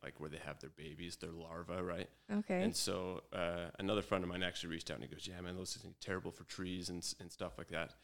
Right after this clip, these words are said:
Speaker 1: And so, um, yeah, I'd luckily caught it, but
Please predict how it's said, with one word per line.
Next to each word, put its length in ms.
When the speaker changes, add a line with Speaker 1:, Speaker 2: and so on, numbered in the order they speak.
Speaker 1:
And 140
so, 480
um, 320
yeah, 180
I'd 160
luckily 300
caught 320
it, 120
but 220